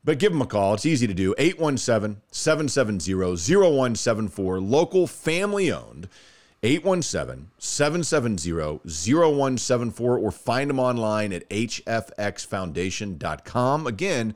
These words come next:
it's a free, it's a no obligation inspection to have them come out.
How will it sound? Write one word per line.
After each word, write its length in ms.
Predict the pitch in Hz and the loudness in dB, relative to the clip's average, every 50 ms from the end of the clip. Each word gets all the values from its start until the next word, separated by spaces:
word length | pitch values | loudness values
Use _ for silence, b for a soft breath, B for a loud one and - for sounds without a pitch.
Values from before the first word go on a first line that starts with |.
| b b b b b b b | b b b b b b b
it's 140 | - 82 - | -14 -12 -12
a 60 | 87 | -12
free, 480 | - - 107 113 135 151 175 190 214 - - | -8 -2 0 2 2 2 2 0 -4 -8 -14
it's 140 | - - - | -16 -16 -16
a 60 | 117 | -14
no 220 | - 69 82 107 | -10 -6 -2 0
obligation 500 | 135 151 160 175 151 165 160 131 - 160 | 0 2 0 0 -2 -2 -4 -4 -6 -6
inspection 440 | 160 143 - - 147 135 127 - 127 117 | -8 -8 -4 -2 -2 -2 -2 -2 -4 -4
to 40 | |
have 180 | 113 117 117 107 | -2 -2 -2 -2
them 120 | 127 123 | -4 -6
come 160 | - 127 131 147 | -6 -4 -2 0
out. 280 | 139 123 113 107 - | 0 0 0 -2 -4